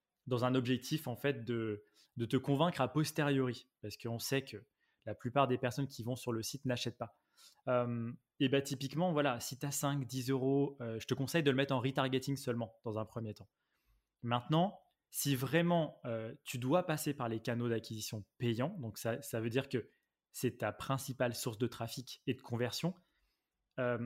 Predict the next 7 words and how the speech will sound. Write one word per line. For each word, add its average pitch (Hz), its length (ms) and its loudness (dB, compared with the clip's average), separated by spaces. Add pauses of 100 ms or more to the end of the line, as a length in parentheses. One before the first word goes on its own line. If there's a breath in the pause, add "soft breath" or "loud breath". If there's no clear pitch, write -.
(120)
globalement, 160 640 4 (380)
si - 180 -6
t'as 135 120 4
pas 202 140 2
une 165 120 4
enveloppe, 143 400 0 (500)
euh, 113 320 -4